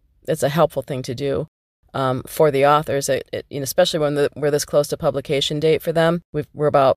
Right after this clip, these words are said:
three weeks out. If you can get something reviewed for them close to publication date, it really does help the authors a lot. They rely very strongly on reviews, and so do publishers. So right now I'm listening to a book called Hamnet.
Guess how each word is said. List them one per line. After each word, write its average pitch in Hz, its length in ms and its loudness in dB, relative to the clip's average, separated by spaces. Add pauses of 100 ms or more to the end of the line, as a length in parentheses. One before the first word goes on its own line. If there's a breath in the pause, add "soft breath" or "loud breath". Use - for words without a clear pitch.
three 156 180 -6
weeks 147 260 -4
out. 156 340 4
If 139 160 -8
you 147 100 -4
can 151 140 -10
get 143 160 -4
something 147 680 -6
reviewed 151 500 -2
for 165 140 -2
them 151 440 0 (260)
close 156 200 4
to - 80 -2
publication 147 840 -4
date, 147 300 0
it 131 120 0
really 131 240 2
does 131 220 0
help 139 180 2
the 135 120 0
authors 135 280 -2
a 131 80 -2
lot. 127 300 0
They 147 240 4
rely 131 320 2
very 131 200 0
strongly 139 540 -4
on 131 180 -8
reviews, 127 460 -8 (480)
and 147 160 -4
so 131 140 4
do 135 60 0
publishers. - 540 -6
So 151 340 2 (600)
right 160 220 2
now 226 200 2
I'm 175 120 2
listening 170 380 0
to 170 160 -8
a 143 40 -8
book 165 240 2 (160)
called 135 280 -2
Hamnet. 165 640 -4